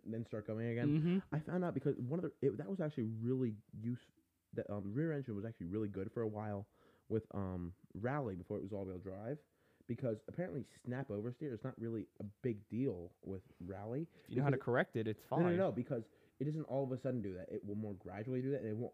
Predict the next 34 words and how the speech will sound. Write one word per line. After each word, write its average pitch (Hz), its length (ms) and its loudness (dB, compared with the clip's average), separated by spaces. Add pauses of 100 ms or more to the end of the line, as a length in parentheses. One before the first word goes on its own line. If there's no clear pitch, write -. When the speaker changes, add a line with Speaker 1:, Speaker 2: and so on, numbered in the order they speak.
Speaker 1:
all 107 140 -2
of 95 100 -6
a 98 80 -8 (100)
sudden 127 240 -2
catch 92 220 -10
grip. 92 240 -10
It 110 120 -2
will 90 80 -8
just, 95 140 -14 (300)
it 113 120 0
will 101 120 -4 (100)
catch 113 160 -4
it. - 80 -6 (100)
It's - 140 -14
more 117 100 0
controllable. 110 320 0
Speaker 2:
If - 40 4
you 196 80 8
wanna 226 140 10
talk 170 140 8
about 143 180 10
Speaker 1:
Which 123 100 -2
Speaker 2:
snap 143 200 8
oversteer, 113 520 6
we 123 100 4
gotta, 110 240 6
we 120 140 6
gotta 110 180 10
bring 95 160 2
up 95 80 -2
the 101 100 -2
M 95 120 -2
R 92 80 -6
two. 101 300 -2